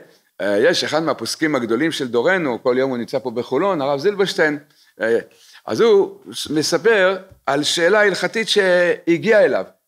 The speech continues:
הוא אומר, בא אליו, אה, לפני פסח, לא השנה, זה היה לפני כמה שנים, בא אליו אברך, תלמיד חכם, ואמר לו, "כבוד הרב, יש לי חמץ בחצר,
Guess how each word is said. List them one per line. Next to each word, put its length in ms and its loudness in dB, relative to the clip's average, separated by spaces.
הוא 80 -2
אומר, 300 2
בא 180 2
אליו, 300 2
אה, 200 -2
לפני 420 -2
פסח, 580 -2
לא 160 2
השנה, 360 -2
זה 100 -4
היה 80 0
לפני 180 -6
כמה 200 -6
שנים, 340 -4
בא 120 0
אליו 280 4
אברך, 500 2
תלמיד 300 -2
חכם, 520 -2
ואמר 260 -2
לו, 160 -2
"כבוד 240 0
הרב, 280 4
יש 240 2
לי 100 2
חמץ 400 0
בחצר, 500 0